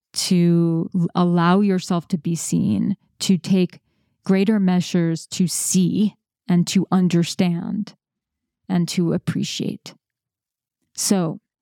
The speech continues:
please share this with as many people as you can, because I really think this episode in particular is one that every single person can benefit from.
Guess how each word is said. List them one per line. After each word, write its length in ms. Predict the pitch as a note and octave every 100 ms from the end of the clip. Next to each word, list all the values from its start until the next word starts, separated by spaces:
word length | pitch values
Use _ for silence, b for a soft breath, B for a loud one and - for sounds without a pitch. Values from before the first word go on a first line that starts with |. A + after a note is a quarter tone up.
| _ _ _
please 480 | - - A#3 A#3 A3+
share 240 | - F3+ D#3+
this 360 | - - - _
with 220 | G3+ G3
as 180 | G3 F#3+
many 300 | G3 G3+ G#3
people 540 | - E3 - D3 - - _ _ _ _ -
as 400 | F#3 F3+ D#3+ -
you 200 | - F#3
can, 440 | F3+ D#3 E3+ E3 E3
because 520 | F3 - F#3+ F3+ E3 - -
I 160 | F3+ G3
really 320 | G3+ F#3 F3
think 400 | - D3+ D#3+ -
this 200 | D#3+ -
episode 480 | - - E3+ E3+ E3+
in 100 | E3+
particular 680 | F#3 - - D#3 - - -
is 180 | G3 F3
one 380 | F3 E3 F2 -
that 180 | E3 - -
every 340 | F3+ E3 F3
single 340 | F3 E3+ E3+ E3+
person 380 | - D#3+ F3
can 160 | E3+ E3
benefit 460 | E3+ F3 F#3+ - -
from. 320 | F3+ E3+